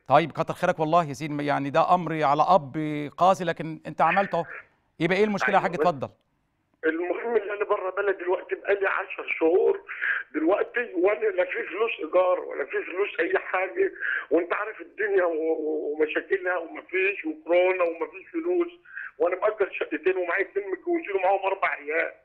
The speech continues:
Speaker 1: طب يا حبيبي،
Speaker 2: غير أمه.
Speaker 1: يا حاج رضا، تواصل معايا
Speaker 2: أيوة.
Speaker 1: على، على، على التليفونات اللي موجودة على الشاشة، وبإذن الله هسمع لك باستفاضة، وأي مشكلة بإذن الله تتحل، ما تقلقش يا حبيبي، عينيا الاتنين حاضر. شوفوا يا الأمر إيه، وأنا تحت أمرك في هذا الأمر.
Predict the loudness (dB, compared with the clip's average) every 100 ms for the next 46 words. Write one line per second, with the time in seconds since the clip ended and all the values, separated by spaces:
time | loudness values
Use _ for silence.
0 | _ 6 8 8 2 2 0 0 -4 -6
1 | -8 -2 2 4 2 2 4 4 0 _
2 | 4 6 6 4 0 2 4 2 2 2
3 | 2 0 0 0 -2 -4 -2 -2 -2 0
4 | 2 0 0 -2 2 2 0 -6 _ _
5 | -4 0 -2 0 2 4 4 4 -2 0
6 | 2 4 2 -2 -8 -4 2 6 6 4
7 | 2 -2 -2 -2 -4 -2 -2 -2 -2 -2
8 | -4 -2 -2 -2 -4 -6 -4 -2 -2 -2
9 | -6 -4 -2 -4 -6 -6 -6 -6 -10 _
10 | _ _ _ -4 2 4 4 4 2 4
11 | 4 2 0 -2 -2 -2 -2 -2 -2 -2
12 | -2 -6